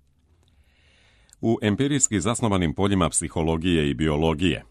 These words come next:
nasuprot starijim varijantama psihoanalize, heteroseksualnost se generalno uzima zdravo za gotovo. Većina istraživanja koja se bave seksualnom orijentacijom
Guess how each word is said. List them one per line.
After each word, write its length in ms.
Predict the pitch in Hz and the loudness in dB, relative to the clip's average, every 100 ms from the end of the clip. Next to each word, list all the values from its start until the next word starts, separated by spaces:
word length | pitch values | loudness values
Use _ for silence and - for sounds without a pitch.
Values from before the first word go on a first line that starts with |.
| - | -12
nasuprot 600 | 76 78 - 101 90 78 | -6 -4 -2 -2 -2 -6
starijim 640 | - - - 78 98 104 64 | -6 -8 -2 0 2 0 -2
varijantama 580 | 64 65 69 69 78 | -4 -4 -4 -4 -4
psihoanalize, 840 | 69 - 78 76 65 60 78 92 104 - _ _ - _ _ - | -4 -6 -4 -4 -4 -6 -4 -4 -4 -8 _ _ -20 _ _ -6
heteroseksualnost 1120 | 147 131 92 - 73 - 71 80 98 95 - | -4 -2 -2 -4 -6 -6 -2 0 0 -2 -4
se 200 | 95 87 | -2 -2
generalno 560 | 85 85 139 104 95 95 | -2 -2 0 0 2 2
uzima 300 | 90 92 85 | 0 0 0
zdravo 380 | 64 76 71 67 | -2 -2 -2 -2
za 120 | 78 | -4
gotovo. 440 | 67 76 95 - - _ _ - | -4 -4 -6 -6 -12 _ _ -8
Većina 440 | 85 87 - 80 | -4 -2 0 -2
istraživanja 680 | 71 - 76 73 80 92 78 | -2 -6 -6 -2 -2 0 -2
koja 240 | - 65 | -4 -6
se 180 | 60 65 | -6 -4
bave 260 | 65 80 73 | -2 -2 -2
seksualnom 560 | 78 80 - 92 85 | -6 -6 -2 -2 0
orijentacijom 760 | 80 69 58 76 92 - 92 80 | -2 -4 -4 -4 -2 -2 -2 -2